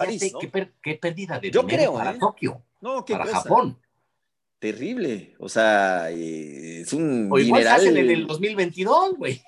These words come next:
Speaker 2: <laughs> Vete tú a
Speaker 1: Pues sí.
Speaker 2: saber.
Speaker 1: No, lo mismo se hacen en este año. A ver, otra opción sería sin, sin, sin público.
Speaker 2: Sin público, o en
Speaker 1: Que
Speaker 2: invierno.
Speaker 1: ahí, ahí, ahí baja el, ahí baja el riesgo notoriamente, ¿no?
Speaker 2: O
Speaker 1: Este
Speaker 2: hacerlos en diciembre, con casi, casi invernales, ¿verdad?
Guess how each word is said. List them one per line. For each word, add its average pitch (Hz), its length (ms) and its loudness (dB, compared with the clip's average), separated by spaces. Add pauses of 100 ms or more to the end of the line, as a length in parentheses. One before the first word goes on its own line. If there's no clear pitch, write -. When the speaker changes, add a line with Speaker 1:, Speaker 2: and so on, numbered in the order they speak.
Speaker 2:
<laughs> - 140 -20
Vete 233 420 -2
tú 165 80 -6
a 214 40 0
Speaker 1:
Pues 170 160 2
sí. 240 100 -2
Speaker 2:
saber. 311 200 2 (380)
Speaker 1:
No, 440 100 4
lo 427 60 6
mismo 466 180 2
se - 80 2
hacen 349 220 -2
en 247 140 -2
este 277 240 2
año. 226 180 0
A 214 40 2
ver, 208 140 0
otra 196 260 0
opción 202 300 -4
sería 165 360 -4
sin, 131 340 -14
sin, 120 220 -20
sin 120 160 -14
público. 165 600 -10 (220)
Speaker 2:
Sin 131 160 -6
público, 185 400 -8
o 123 180 2
en 143 60 -4
Speaker 1:
Que 143 60 -8
Speaker 2:
invierno. 160 300 4
Speaker 1:
ahí, 190 200 2
ahí, 185 220 -4 (220)
ahí 165 100 -4
baja 170 320 -6
el, 131 240 -4
ahí 156 60 -10
baja 170 200 -8
el 139 160 -8
riesgo 139 560 -8
notoriamente, 151 760 -8
¿no? 170 180 -8
Speaker 2:
O 208 60 -6
Speaker 1:
Este 113 120 -2
Speaker 2:
hacerlos 151 380 -6
en 143 120 -8
diciembre, 180 460 -4
con 135 220 -8
casi, 156 220 -6
casi 165 200 -4
invernales, 156 560 0
¿verdad? 175 180 -12